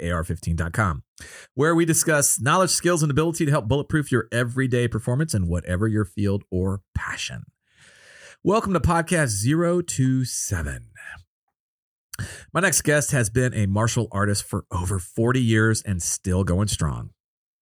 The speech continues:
despite the looks. He's the founder of the Spear System, a close quarter protection system which uses reflexive action in response to threatening situations. He is the creator of the High Gear, a specialized protective suit that allows the wearer to practice at real speed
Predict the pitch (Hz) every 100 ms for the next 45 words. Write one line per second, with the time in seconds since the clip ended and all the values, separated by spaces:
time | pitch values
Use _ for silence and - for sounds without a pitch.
0 | _ _ _ - - - 73 - 92 85
1 | - - _ - - - - - 82 170
2 | 202 165 120 185 208 202 185 - 190 -
3 | 131 - 101 107 147 143 - 139 127 123
4 | 139 139 127 139 - 120 117 143 135 123
5 | 107 104 131 131 131 - 120 123 - 98
6 | 85 135 131 143 - 170 156 - 98 -
7 | 82 104 98 113 107 76 - 58 - -
8 | _ - _ - - - - - _ -
9 | 175 165 160 170 202 240 202 156 185 170
10 | 139 123 - 143 160 160 - - 156 139
11 | - 175 143 120 123 139 139 104 123 160
12 | 160 - 147 165 - - 95 104 131 240
13 | - - 107 71 -